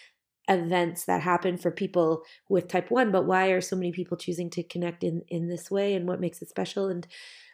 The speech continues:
I, I think it's, at these, at Slipstream weekends, we use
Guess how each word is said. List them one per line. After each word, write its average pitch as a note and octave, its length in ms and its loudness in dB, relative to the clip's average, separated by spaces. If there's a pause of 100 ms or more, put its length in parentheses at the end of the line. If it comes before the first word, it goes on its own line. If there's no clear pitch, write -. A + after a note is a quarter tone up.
(100)
I, F#3 400 4
I G3+ 100 4
think A3+ 300 0
it's, - 400 2 (1000)
at G3+ 300 2
these, G3+ 540 2 (220)
at B3 180 2
Slipstream G#3+ 400 2
weekends, F3 380 0
we F3+ 100 0
use E3+ 440 2